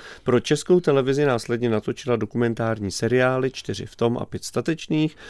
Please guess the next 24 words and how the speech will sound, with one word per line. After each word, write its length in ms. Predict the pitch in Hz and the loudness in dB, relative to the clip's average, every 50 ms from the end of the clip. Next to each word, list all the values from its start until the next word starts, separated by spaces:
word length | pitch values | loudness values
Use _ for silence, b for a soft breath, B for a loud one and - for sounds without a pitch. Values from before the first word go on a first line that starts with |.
| B B B | B B B
Spolu 600 | - - - - - 131 131 135 135 143 147 160 | -10 -10 -8 -4 2 4 6 6 8 6 4 4
s 100 | 165 - - | 2 0 0
Adamem 340 | 127 127 127 127 120 107 - | 0 2 2 2 2 2 2
Olhou 440 | - 123 131 131 127 143 147 156 | 4 4 4 4 4 4 4 4
natočila 580 | 151 139 120 - - 127 - - - 127 127 131 | 2 0 -2 -2 -2 -4 -4 -2 -2 0 0 0
během 380 | 135 127 120 110 107 117 123 120 | 2 0 0 0 0 -2 -2 -2
pandemie 480 | - 107 101 107 113 113 113 117 117 113 | -2 0 0 2 2 2 2 0 0 0
dokument 480 | 107 101 - - 113 113 113 104 - | -2 -4 -4 -2 0 0 0 0 0
Nemocnice 640 | 104 107 113 135 143 - - 139 131 123 - - 127 | 0 0 2 2 0 0 -2 -4 -4 -4 -4 -6 -8
v 60 | - | -4
první 360 | - 110 107 101 110 113 113 | -2 -4 -2 0 0 0 2
linii. 400 | 107 113 113 123 131 127 113 101 B B B B B B B B | 4 4 6 6 6 6 4 2 B B B B B B B B
No 160 | 190 - - | 4 6 6
a 40 | 196 | 6
letos 280 | 190 185 - 185 - | 4 4 2 -2 -2
v 40 | - | -2
květnu, 480 | - 147 139 139 135 - 139 143 156 165 | 2 2 2 2 2 0 0 2 4 4
jak 240 | 151 - - - | 2 0 -2 -4
už 60 | 147 139 | -8 -4
bylo 240 | 135 135 135 139 | 0 2 2 2
v 40 | 131 123 | 2 2
médiích 420 | 120 113 120 120 123 131 139 135 | 4 4 4 2 0 -2 -2 0
dost, 380 | 120 123 120 113 - - - 131 | 2 2 2 2 0 -2 0 2
eh, 260 | 117 117 110 104 | 4 6 4 4